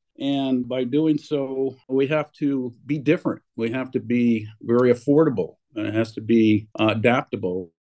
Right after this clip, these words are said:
And so we had really looked hard and teamed up with an automotive company, Divergent, that does a lot of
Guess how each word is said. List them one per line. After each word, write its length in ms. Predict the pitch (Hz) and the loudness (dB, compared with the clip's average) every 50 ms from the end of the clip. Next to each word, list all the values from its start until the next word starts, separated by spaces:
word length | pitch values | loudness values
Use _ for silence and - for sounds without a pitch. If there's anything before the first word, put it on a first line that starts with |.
| _ _ _ _ _ _ - | _ _ _ _ _ _ -10
And 240 | - 110 107 107 101 | -4 0 0 0 0
so 160 | 107 - 123 | 2 2 4
we 120 | 117 131 165 | 6 6 6
had 140 | 160 139 - - | 4 2 -2 -2
really 220 | 117 131 160 175 151 | 0 2 4 4 4
looked 200 | 151 147 - - | 4 2 0 -2
hard 280 | - 139 143 160 151 | -4 -2 -2 -2 -2
and 100 | 123 - | -4 -4
teamed 220 | - 156 143 131 135 | -4 -4 -4 -2 -2
up 140 | 139 127 - | -4 -4 -4
with 180 | 127 123 117 - - | -6 -6 -6 -4 -4
an 240 | 123 110 107 104 - _ - | -2 -2 -4 -4 -8 _ -4
automotive 600 | 131 147 147 135 117 127 175 226 220 185 - - | -2 2 4 6 6 8 6 6 4 4 0 -2
company, 500 | - 101 92 - - 95 101 113 143 143 | -8 -10 -8 -6 -4 -4 0 0 0 0
Divergent, 800 | 113 110 107 104 101 107 135 143 143 127 110 110 113 107 104 - | 0 -2 -2 -2 -2 -2 -2 -2 -2 -2 -2 -2 -2 -2 -4 -6
that 180 | 117 110 98 - _ - - - 110 | -6 -6 -8 -8 _ -20 -8 0 2
does 180 | 113 117 110 117 | 4 4 4 4
a 60 | 117 | 4
lot 240 | 113 113 117 110 113 | 4 6 6 6 6
of 200 | 104 98 104 | 4 2 0